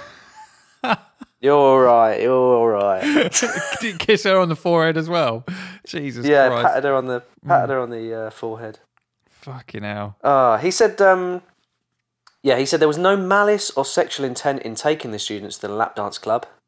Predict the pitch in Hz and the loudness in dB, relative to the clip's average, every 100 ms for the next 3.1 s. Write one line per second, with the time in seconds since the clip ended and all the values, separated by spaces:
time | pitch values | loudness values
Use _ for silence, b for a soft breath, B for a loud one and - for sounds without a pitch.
0 | _ _ 98 110 110 120 - 120 117 113 | _ _ -6 -6 -6 -6 -4 -2 -4 -4
1 | 120 - 151 160 - 151 147 131 120 131 | -6 -6 -4 -4 -2 -2 -2 -4 -4 -6
2 | 127 127 - 190 - 107 113 107 104 107 | -6 -6 -4 -4 -6 -8 -10 -12 -10 -10
3 | 104 | -10